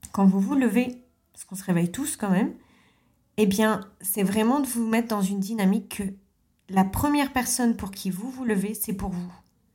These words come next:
Et très rapidement, après idéalement avoir bu votre verre d'eau,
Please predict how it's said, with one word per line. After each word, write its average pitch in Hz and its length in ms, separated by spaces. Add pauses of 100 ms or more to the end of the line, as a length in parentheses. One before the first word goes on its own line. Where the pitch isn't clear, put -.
(960)
Et 208 120
très 320 220
rapidement, 262 680 (440)
après 196 420
idéalement 233 560
avoir 190 240
bu 233 140
votre 202 340
verre 185 180
d'eau, 202 220